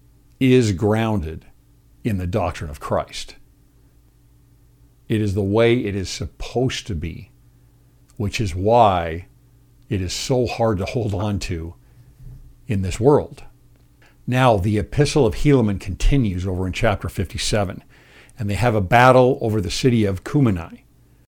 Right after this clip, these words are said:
And in this battle, he says about the two thousand, now two thousand sixty stripling warriors, he says, "And they did obey and observe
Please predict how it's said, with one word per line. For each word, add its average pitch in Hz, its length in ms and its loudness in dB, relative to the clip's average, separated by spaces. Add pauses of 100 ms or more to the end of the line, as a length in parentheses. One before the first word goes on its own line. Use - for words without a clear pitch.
(520)
And 107 100 -2
in 131 100 4
this 131 140 4
battle, 135 420 10
he 110 120 0
says 113 600 6 (1300)
about 113 440 4
the 98 80 -4
two 120 160 2
thousand, 117 440 6
now 104 220 2
two 101 220 -4
thousand 101 380 4
sixty - 380 -2
stripling 101 420 -4
warriors, 98 420 2
he 104 60 -4
says, 107 280 -2
"And 98 100 -2
they 127 140 2
did 135 140 6
obey 123 420 6
and 120 80 4
observe 92 600 2